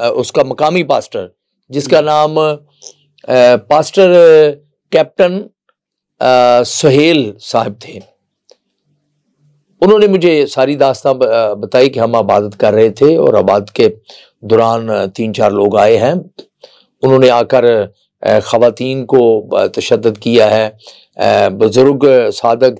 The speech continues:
Speaker 1: थे और हमारा एल्डर जो है उसने एल्डर की, अ, बारे में बताया कि एल्डर को तशद्दुद किया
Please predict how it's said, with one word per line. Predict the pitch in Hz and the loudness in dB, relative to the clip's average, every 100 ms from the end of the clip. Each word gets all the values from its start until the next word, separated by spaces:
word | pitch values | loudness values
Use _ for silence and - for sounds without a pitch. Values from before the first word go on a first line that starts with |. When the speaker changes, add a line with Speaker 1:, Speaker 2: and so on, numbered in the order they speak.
| - | -6
Speaker 1:
थे | 120 113 | -4 -2
और | 107 110 117 104 - - - | 0 2 0 -2 -16 -10 -6
हमारा | 110 110 | -2 0
एल्डर | 110 120 131 | 0 0 -2
जो | 127 131 | 0 0
है | 110 101 _ - _ _ | 0 -4 _ -20 _ _
उसने | 117 - 123 | -14 -4 0
एल्डर | 117 123 131 | 0 0 -2
की, | 143 127 123 | -2 -2 -2
अ, | 110 101 | -4 -4
बारे | 110 113 | -2 0
में | 113 110 | 0 -2
बताया | 95 95 110 | -4 -2 -2
कि | 104 123 | -2 -2
एल्डर | 117 120 | -2 -2
को | 120 | -2
तशद्दुद | 123 113 127 117 113 | -2 -2 -4 -4 -6
किया | 127 135 165 | -2 0 0